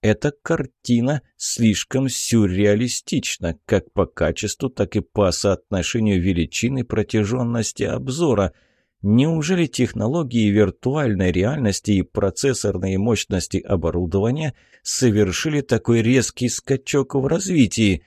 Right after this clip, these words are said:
Раньше уже на расстоянии менее километра фон становился размытым. И дело тут не в проработанности дизайна игры. Так было во всех играх.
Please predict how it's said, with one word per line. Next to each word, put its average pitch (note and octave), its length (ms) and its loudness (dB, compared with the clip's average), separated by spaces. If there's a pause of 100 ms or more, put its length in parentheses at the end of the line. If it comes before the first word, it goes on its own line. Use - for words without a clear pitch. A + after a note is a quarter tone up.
(520)
Раньше E3+ 600 0
уже A#2 260 0
на A2+ 140 0
расстоянии A2 640 0
менее A2 420 2
километра G2+ 1000 0 (120)
фон E3+ 380 -2
становился B2+ 800 0
размытым. B2 760 -2 (200)
И G#2+ 120 4
дело F#2+ 360 2
тут G2 300 -2
не G2+ 260 0
в - 100 -8
проработанности G2+ 1000 -2
дизайна F#2+ 520 0
игры. G#2 540 -2 (280)
Так G2 240 2
было F#2 460 2
во A2+ 280 0
всех - 460 -2
играх. G2+ 400 0